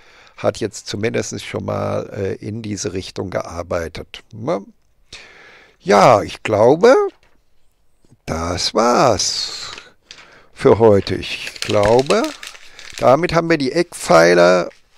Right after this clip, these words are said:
einer neuen, eines neuen idealen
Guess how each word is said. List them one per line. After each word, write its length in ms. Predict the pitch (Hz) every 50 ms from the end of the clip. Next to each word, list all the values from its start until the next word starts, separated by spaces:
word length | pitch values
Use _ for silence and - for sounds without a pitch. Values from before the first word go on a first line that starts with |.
| - - _ _ _ _
einer 340 | - 120 117 120 117 113 113
neuen, 680 | 117 120 120 127 143 156 170 185 190 196 185 185 180 - _ _ _ - - - _
eines 400 | - - 104 104 104 107 - -
neuen 580 | - 123 120 135 147 156 170 180 175 175 175 - - - - - - _ _ _ _ _ - - _ - _ _ _ _
idealen 1200 | - 117 113 110 98 95 107 131 139 156 170 175 180 - - 185 180 90 180 180 175 175 170 -